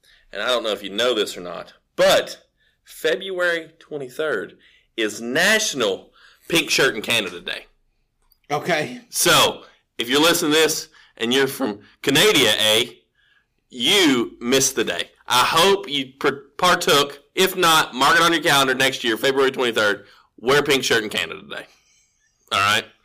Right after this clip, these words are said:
Speaker 2: Okay. What did you do? Pull up the
Speaker 1: I
Speaker 2: entire
Speaker 1: did.
Speaker 2: list of all the holidays?
Speaker 1: I mean, it's also, it's also <laughs> National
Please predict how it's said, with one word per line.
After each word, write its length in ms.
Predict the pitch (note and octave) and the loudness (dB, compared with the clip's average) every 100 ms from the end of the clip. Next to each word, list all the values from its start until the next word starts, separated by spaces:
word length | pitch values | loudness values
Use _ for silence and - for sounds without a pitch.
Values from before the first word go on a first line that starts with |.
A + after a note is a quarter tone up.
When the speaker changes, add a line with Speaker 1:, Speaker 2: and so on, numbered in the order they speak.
| - | -10
Speaker 2:
Okay. 480 | A#3+ - - G#3 - - - C#4+ - - - | -8 -10 -12 -14 -14 -10 -4 -4 -4 -12 -8
What 120 | D#4+ | -6
did 160 | B3 | -4
you 80 | B3+ | -4
do? 160 | F3+ C#3+ | -4 -4
Pull 200 | D#3+ E3+ | -2 0
up 140 | F#3 | -2
the 160 | D#3+ D#3 | -2 -2
Speaker 1:
I 40 | |
Speaker 2:
entire 260 | D#3 F3 F3+ | 0 2 2
Speaker 1:
did. 60 | E3+ | 2
Speaker 2:
list 220 | F3 F3 | 0 -2
of 100 | D3+ | -2
all 200 | D#3 E3+ | 0 0
the 260 | D#3+ D3+ C3 | -2 -4 -4
holidays? 600 | D3 E3+ F3 F3 F#3 F3+ | -4 -2 -2 -4 -6 -6
Speaker 1:
I 100 | D3+ | -2
mean, 360 | D#3 D3 C3 - | 0 0 -2 -8
it's 140 | C#3+ E3 | -4 2
also, 400 | E3+ E3+ D#3+ - | 2 0 -4 -4
it's 240 | C#3 C#3 | -4 0
also 380 | E3 F3 F#3+ E3+ | 0 -2 -4 -4
<laughs> 0 | |
National 640 | E3 D#3+ - C#3+ - | -2 -2 -2 -2 -4